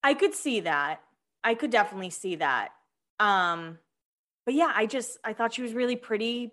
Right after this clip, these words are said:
but I never watched her show, but I heard she wasn't a great actress. 'Cause I'm pretty sure it was on A B C, so I'd see, like, Meredith Grey,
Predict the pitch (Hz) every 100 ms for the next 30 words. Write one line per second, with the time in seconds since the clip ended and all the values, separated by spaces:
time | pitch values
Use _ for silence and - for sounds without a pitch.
0 | - 202 185 226 233 240 233 233 - 226
1 | - 202 208 208 185 180 208 196 202 196
2 | 196 196 185 156 165 - 240 254 254 -
3 | - _ _ _ _ _ _ _ - 349
4 | 320 311 403 587 - 330 254 247 233 208
5 | 233 208 220 - 262 208 170 226 214 214
6 | 269 247 214 180 190 202 208 202 - 196
7 | 196 196 202